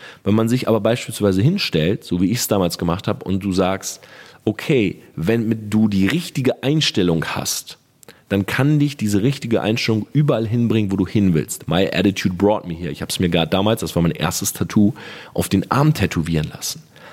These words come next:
Dann wissen die Leute, okay, Torben steht für Attitude, steht für die richtige Einstellung. Es geht also für ihn vor allen Dingen primär um Mindset. Dass diese anderen Sachen,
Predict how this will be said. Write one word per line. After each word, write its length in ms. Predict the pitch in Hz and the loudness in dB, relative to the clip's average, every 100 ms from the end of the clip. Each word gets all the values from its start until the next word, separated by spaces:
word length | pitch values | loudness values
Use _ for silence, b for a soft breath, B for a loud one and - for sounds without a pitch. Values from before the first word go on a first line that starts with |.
| B B | B B
Dann 220 | 90 92 | 2 4
wissen 300 | 123 - 143 | 2 0 0
die 60 | 95 | 2
Leute, 300 | 87 98 - | 4 2 -2
okay, 220 | - 113 - | -2 -2 -2
Torben 560 | - 160 131 85 123 - b b - | 0 0 0 -2 -6 -10 b b -2
steht 500 | - - 120 120 - | 0 2 2 2 -2
für 520 | - 120 120 139 170 - _ _ | 0 4 4 2 -6 -16 _ _
Attitude, 520 | - 110 82 - - - | -2 0 -2 -2 -8 -4
steht 360 | - - 117 | -2 2 0
für 160 | - 95 | 0 0
die 100 | 85 | 2
richtige 480 | 92 113 - 104 - | 2 0 -2 -4 0
Einstellung. 520 | 95 87 - - - - B B B | 0 0 -4 -8 -12 -20 B B B
Es 140 | - - | -8 0
geht 180 | 117 - | 0 2
also 220 | 104 98 | 0 0
für 160 | - | 0
ihn 240 | - 117 131 | 2 2 2
vor 220 | - - | -2 -2
allen 140 | 98 | 2
Dingen 140 | 117 107 | 2 0
primär 400 | - 95 98 - | 0 2 2 2
um 180 | 92 90 | 2 4
Mindset. 580 | 92 92 - - - - B B B _ | 4 0 -2 -6 -12 -20 B B B _
Dass 260 | 107 110 - | -2 0 -2
diese 280 | 110 104 | -2 0
anderen 400 | 110 151 139 117 | 2 2 4 2
Sachen, 360 | 95 90 - | 2 0 -2